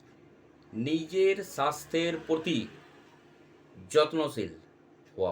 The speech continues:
উচিত। সময়কে আমরা মূল্যবান বলে থাকি, কিন্তু যদি শরীর সুস্থ না হয়, তাহলে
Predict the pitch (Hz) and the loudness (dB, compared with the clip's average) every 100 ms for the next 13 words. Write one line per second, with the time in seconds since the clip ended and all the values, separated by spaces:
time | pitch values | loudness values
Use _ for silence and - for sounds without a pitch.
0 | 76 - - - - - - - - - | -4 -10 -20 -20 -20 -20 -20 -20 -20 -20
1 | - - - - - 131 - 175 196 185 | -20 -20 -20 -20 -6 0 0 0 -2 -6
2 | 202 208 - - 123 131 156 - - 131 | -8 -10 -12 -6 -4 -2 -4 -8 -8 -4
3 | 127 139 156 139 131 113 120 - 92 95 | -4 2 4 4 2 -4 -12 -18 -8 -6
4 | 82 - - - - - - - - 156 | -6 -10 -20 -20 -20 -20 -20 -20 -14 -6
5 | 190 180 143 98 - - - - - 92 | -6 -6 -8 -10 -12 -20 -20 -20 -16 -6
6 | 113 117 135 131 - - 127 156 165 156 | -6 -4 -6 -8 -10 -4 -2 0 -2 -4
7 | - 131 - 127 120 113 113 101 120 120 | -10 -12 -8 -4 -2 -2 -2 0 2 4
8 | 107 87 - - - - - - - - | 4 2 -4 -20 -20 -20 -20 -20 -20 0
9 | 123 131 120 - | 6 6 6 2